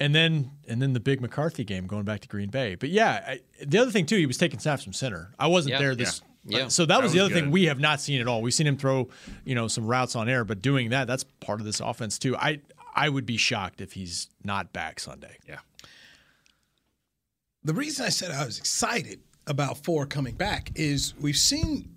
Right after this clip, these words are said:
Speaker 4: the offense win four football games with Cooper Rush, and they're running the ball. I don't think that Kellen Moore should change what he's doing at all.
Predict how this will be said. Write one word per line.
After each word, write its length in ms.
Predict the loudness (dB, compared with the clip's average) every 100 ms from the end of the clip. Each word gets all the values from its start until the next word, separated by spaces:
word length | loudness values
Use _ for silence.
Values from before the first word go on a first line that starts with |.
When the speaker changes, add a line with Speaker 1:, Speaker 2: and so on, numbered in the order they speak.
| -12
Speaker 4:
the 140 | -4 0
offense 560 | 2 0 -2 -4 -4 -2
win 280 | 0 0 -2
four 300 | -2 0 0
football 400 | -2 0 0 2
games 300 | 0 -2 -4
with 140 | -6
Cooper 260 | -4 -4 0
Rush, 380 | 2 2 -2 -4
and 100 | -2
they're 80 | 0
running 340 | 2 2 2 0
the 60 |
ball. 300 | -2 -6 -8 _ _ _ _ _ _ _ _ _ _
I 140 | -2 0
don't 180 | 0 0
think 180 | -2
that 160 | -2 -4
Kellen 340 | 0 0 2
Moore 240 | 2 2 2
should 180 | 0 0
change 520 | 0 2 2 0 0
what 160 | 0 2
he's 200 | 0 2
doing 320 | 2 2 0
at 100 | 0
all. 260 | 0 0